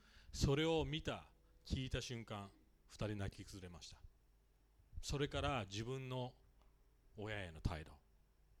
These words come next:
全く変わったんですよ。怖いですよね。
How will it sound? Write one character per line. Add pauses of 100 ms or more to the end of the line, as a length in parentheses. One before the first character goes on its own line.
(120)
全
く
変
わ
っ
た
ん
で
す
よ。 (1080)
怖
い
で
す
よ
ね。